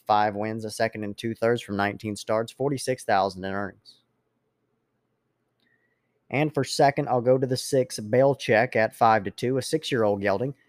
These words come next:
by Corona Check out of Letty Bell Regis out by Bail Me Out Baby. A G High Desert Farms, the owners and breeders in California. Santos Perez trains, jockey Irving Lara.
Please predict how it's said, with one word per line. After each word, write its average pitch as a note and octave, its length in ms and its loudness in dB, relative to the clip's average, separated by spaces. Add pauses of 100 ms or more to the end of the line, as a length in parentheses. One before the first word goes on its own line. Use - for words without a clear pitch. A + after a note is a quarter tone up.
(280)
by G#2+ 220 2
Corona C#3 340 -2
Check - 280 -4 (120)
out E2+ 120 -6
of F2+ 160 -6
Letty G#2 180 -2
Bell G#2 240 0
Regis G2+ 380 -4
out A#2 280 2
by G#2 200 2
Bail A2 180 0
Me G#2+ 160 -4
Out G#2+ 220 0
Baby. A#2+ 260 -2 (520)
A A#2+ 100 -2
G A#2+ 180 -2
High A#2+ 180 4
Desert A2+ 320 -2
Farms, B2+ 360 0
the A2 120 -2
owners A2 300 -2
and A#2 220 -4
breeders A2 280 -4
in G#2 80 -8
California. G#2 580 -2
Santos A2 360 -4
Perez F#2+ 340 -2
trains, A#2 380 -6
jockey G#2+ 320 -2
Irving G2+ 300 -2
Lara. G2+ 300 -4